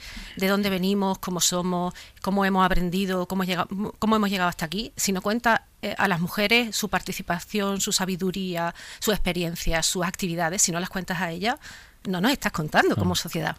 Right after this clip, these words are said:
Speaker 2: no, no. Escribes en este libro, que por cierto, vaya por la cuarta edición, es
Speaker 1: Sí.
Speaker 2: decir, que está siendo un exitazo, escribes que llevas mucho tiempo, años ya, escuchando decir que hacer historia o arqueología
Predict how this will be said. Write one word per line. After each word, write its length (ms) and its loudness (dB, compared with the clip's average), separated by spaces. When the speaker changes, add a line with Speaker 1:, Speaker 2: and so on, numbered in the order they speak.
Speaker 2:
no, 60 -6
no. 120 -10
Escribes 360 12
en 80 12
este 200 10
libro, 220 10
que 120 8
por 160 4
cierto, 340 8
vaya 240 8
por 140 10
la 100 10
cuarta 340 8
edición, 520 8
es 40 -6
Speaker 1:
Sí. 80 0
Speaker 2:
decir, 200 8
que 60 6
está 140 4
siendo 220 6
un 60 6
exitazo, 520 4
escribes 420 10
que 140 8
llevas 320 8
mucho 540 8
tiempo, 380 8
años 320 8
ya, 140 6
escuchando 580 4
decir 340 6
que 80 4
hacer 220 6
historia 440 6
o 100 0
arqueología 600 6